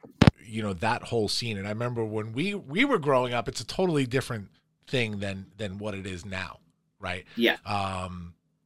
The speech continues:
Speaker 1: so accepted now, so, like, part of, a part of the culture there at that school. I'm excited because my daughter will be in that school in another,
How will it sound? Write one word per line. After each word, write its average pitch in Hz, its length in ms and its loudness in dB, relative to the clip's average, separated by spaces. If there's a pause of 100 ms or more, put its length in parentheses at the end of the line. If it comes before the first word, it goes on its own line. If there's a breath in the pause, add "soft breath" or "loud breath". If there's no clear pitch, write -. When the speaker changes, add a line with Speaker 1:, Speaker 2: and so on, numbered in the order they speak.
(120)
Speaker 1:
so 180 580 8
accepted 117 680 0
now, 95 260 -4
so, 131 480 2
like, 101 380 -6
part 123 360 -2
of, 95 400 -8
a 92 80 -16
part 127 240 -2
of 98 60 -8
the 101 100 -4
culture 110 460 -2
there 95 200 -6
at 87 60 -10
that 92 160 -4
school. 110 260 -6
I'm 156 260 6
excited 113 340 0
because 104 200 -8
my 104 120 -4
daughter 107 520 0 (480 loud breath)
will 117 160 -6
be 113 320 -6
in 127 200 -6
that 113 200 -2
school 104 340 -4
in 101 60 -6
another, 104 560 -4